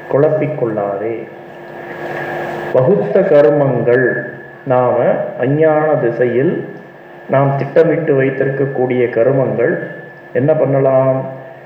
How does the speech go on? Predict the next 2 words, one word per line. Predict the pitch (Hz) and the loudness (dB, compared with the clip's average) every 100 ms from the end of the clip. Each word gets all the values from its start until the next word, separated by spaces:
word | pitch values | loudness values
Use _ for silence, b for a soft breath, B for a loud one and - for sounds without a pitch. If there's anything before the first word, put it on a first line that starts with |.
| - - | -20 -20
செய்யவும் | - 127 127 131 113 113 131 139 - - - - - - - | -2 -2 2 2 2 2 0 0 -2 -8 -14 -18 -20 -20 0
தவிரவும் | 110 139 143 127 104 110 139 113 | 2 4 4 4 2 2 2 0